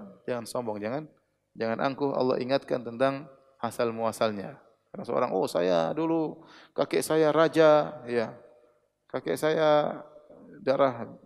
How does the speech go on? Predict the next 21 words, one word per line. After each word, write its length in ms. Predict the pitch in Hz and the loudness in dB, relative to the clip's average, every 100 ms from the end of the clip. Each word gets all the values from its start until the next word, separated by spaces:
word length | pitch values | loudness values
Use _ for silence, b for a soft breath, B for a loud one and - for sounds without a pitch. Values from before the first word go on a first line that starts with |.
| - - - | -20 -20 -20
biru, 560 | - 156 160 165 165 127 | 6 8 10 8 6 4
ya. 160 | 107 - - - _ | 2 -2 -14 -20 _
Saya 240 | - 147 156 | -2 2 2
pun 160 | 165 | 2
darah 320 | 151 143 139 131 | 2 4 4 6
biru, 400 | 170 160 160 123 | 6 6 2 0
ya." 160 | 101 - - - - _ _ _ _ _ _ _ _ - 180 _ _ _ _ - | -4 -8 -20 -20 -20 _ _ _ _ _ _ _ _ -20 _ _ _ _ _ -4
Iya, 240 | 127 107 | 0 0
semuanya 400 | 120 117 143 131 | -2 -4 0 2
darah 160 | 120 110 | 4 2
biru, 240 | 143 123 | 0 -2
tapi 160 | 123 135 | -4 -8
semuanya 320 | - 131 131 | -6 -4 -2
dari 160 | 117 | 2
air 240 | 117 151 190 - - - | 4 4 2 -8 -20 -6
mani, 320 | 110 90 156 82 | -4 -4 -8 -14
ya. 160 | 110 - _ _ _ _ _ _ _ _ _ _ _ _ _ _ _ _ _ _ _ _ _ | -16 -18 _ _ _ _ _ _ _ _ _ _ _ _ _ _ _ _ _ _ _ _ _
"Saya 240 | - 156 165 | -2 0 2
keturunan 480 | 151 151 147 143 | 0 0 0 2
raja, 480 | 139 165 160 160 160 | 4 4 6 4 4
ya. 320 | - - - | -2 -10 -14